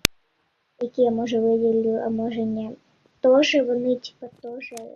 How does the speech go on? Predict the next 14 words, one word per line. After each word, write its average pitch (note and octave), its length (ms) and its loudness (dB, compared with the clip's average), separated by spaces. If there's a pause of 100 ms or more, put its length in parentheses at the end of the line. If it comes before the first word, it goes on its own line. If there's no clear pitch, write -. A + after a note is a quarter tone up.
(840)
платні, A#3 600 -2
типу. - 360 -6 (800)
Оце A#3+ 500 0
кнопочка B3 500 -2
з - 100 -8
котиком, C#4+ 640 2 (640)
і B3 60 10
оцей A#3+ 460 6
знаменитий A#3+ 1200 0 (460)
ковер-самольот, A#3+ 1300 0 (880)
катушка C4 720 2 (1120)
і C#4 320 0 (420)
фрі F4 540 6 (340)
оцей, C#4 640 -4